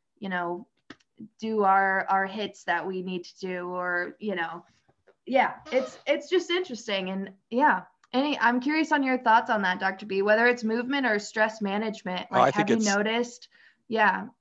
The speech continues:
Speaker 2: Totally,
Speaker 1: an effect
Speaker 2: yeah.
Speaker 1: on the environment? Tell me more.
Speaker 2: Absolutely. Yeah, absolutely. You know, I'm just, we are, we are blessed that we have a,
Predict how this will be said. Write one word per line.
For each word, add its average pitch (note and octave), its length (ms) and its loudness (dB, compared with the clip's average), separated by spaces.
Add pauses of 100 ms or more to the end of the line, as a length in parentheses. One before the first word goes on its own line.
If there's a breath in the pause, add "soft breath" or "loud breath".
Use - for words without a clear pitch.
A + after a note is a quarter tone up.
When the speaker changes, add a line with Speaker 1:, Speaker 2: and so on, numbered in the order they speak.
(160)
Speaker 2:
Totally, - 420 4
Speaker 1:
an F#2+ 40 -4
effect G2+ 300 6
Speaker 2:
yeah. G#3 40 0
Speaker 1:
on G#3 80 0
the G#3+ 100 -4
environment? G3+ 680 -4 (360)
Tell B2 200 4
me G#3+ 100 0
more. G#3 380 -2
Speaker 2:
Absolutely. - 80 -18 (120)
Yeah, A#2+ 140 0
absolutely. G2 800 -4
You G#2 80 -6
know, G2 180 2
I'm A2+ 240 2
just, C#3+ 300 -2 (240)
we A#2+ 180 4
are, G#2 280 4 (100)
we C3 140 4
are C3 100 8
blessed G2+ 460 0
that G2 140 2
we G2+ 180 -6
have G2+ 520 0
a, F#2 400 -4